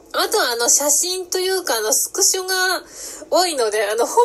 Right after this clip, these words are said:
ぼスクショなんですけども、まあ、とりあえず、あの、撮った方、ちゃんと写真として撮っ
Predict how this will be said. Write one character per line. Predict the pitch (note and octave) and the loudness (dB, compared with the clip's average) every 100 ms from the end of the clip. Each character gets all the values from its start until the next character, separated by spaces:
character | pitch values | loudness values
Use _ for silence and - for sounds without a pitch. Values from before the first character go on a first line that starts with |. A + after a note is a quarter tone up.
| A#4+ | 4
ぼ | |
ス | - - A#3+ | 4 0 -2
ク | - | 0
シ | C#4 | 0
ョ | |
な | C#4 C#4+ | 0 -2
ん | A3+ | -2
で | |
す | G#3 - | -2 0
け | A3 | -2
ど | G3+ | -2
も、 | G4+ G4 - - | -4 -6 -12 -8
ま | D#4+ | -2
あ、 | |
と | D4+ | 0
り | G4+ | 2
あ | A#4+ A#4 | 4 2
え | |
ず、 | C#4+ | 2
あ | A#3 | 0
の、 | A3 | -2
撮 | - - - - - - B4+ | -6 -14 -20 -12 0 2 4
っ | |
た | C#4+ | 2
方、 | A#3 G#3 | 0 0
ち | - | 2
ゃ | F4+ | 2
ん | |
と | F#4 | 2
写 | F4+ E4+ | 2 2
真 | - F#4 F4+ | 0 -2 -6
と | E4 F4 | -2 0
し | |
て | F4 | 2
撮 | F4+ | 2
っ | F#4 | 2